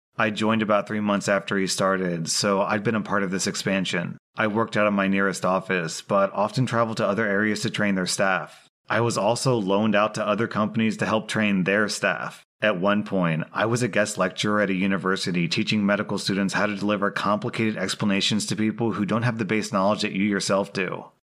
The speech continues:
After twelve years on the job, I had a decent salary. Not massive, but I was happy. Then the owner decided to sell off part of the company. He was selling the area where my local office was.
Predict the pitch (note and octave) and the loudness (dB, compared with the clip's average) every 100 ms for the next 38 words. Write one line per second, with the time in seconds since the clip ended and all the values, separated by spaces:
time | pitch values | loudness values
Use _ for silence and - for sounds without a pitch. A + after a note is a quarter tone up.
0 | - G2+ - A#2+ G#2 G2+ G2 G#2 G2+ G2 | -4 -4 0 -2 0 0 2 2 0 2
1 | G2+ G2+ E2+ F2 G2 G#2 G2+ D#2 G#2 E3+ | 0 0 0 2 2 2 0 -2 2 2
2 | D3+ A2+ A#2 A2+ F#2+ G2 G#2+ D#2+ - - | 2 0 0 0 2 2 0 -2 -10 -18
3 | _ - F#3+ F3 G#2 G2+ - F#2 F2 F2 | _ 0 0 2 2 0 0 -4 -2 -2
4 | G2+ G#2 G#2+ A2 G2 F2+ F2 D#2+ F2 D#2+ | 2 2 2 0 0 -2 -4 -2 -6 -8
5 | - _ _ - F2+ G#2+ A2 C3 A#2 A#2+ | -14 _ _ -4 0 2 4 4 2 0
6 | G2 G#2 A#2 A2 G#2 G#2+ A2 G2 - G2 | 0 0 2 0 0 0 0 -2 0 2
7 | G2+ F#2+ G2 G2 F2+ - G2 F2+ F2 D#2+ | 2 0 -2 0 -2 -2 -2 -2 -4 -6
8 | C#2 - _ - A2+ G#2+ G#2 G2+ G2+ A#2 | -12 -20 _ -2 2 2 2 2 2 2
9 | G#2+ F2+ F#2+ G#2 A2 G#2+ G2+ G2+ F#2+ F#2 | 2 2 2 4 4 4 2 2 2 2
10 | G#2 G2 G2 G#2 E2+ F#2 F#2+ F#2 F#2+ F2 | 2 2 2 0 0 0 0 -4 -2 -2
11 | D#2 - - | -2 -6 -10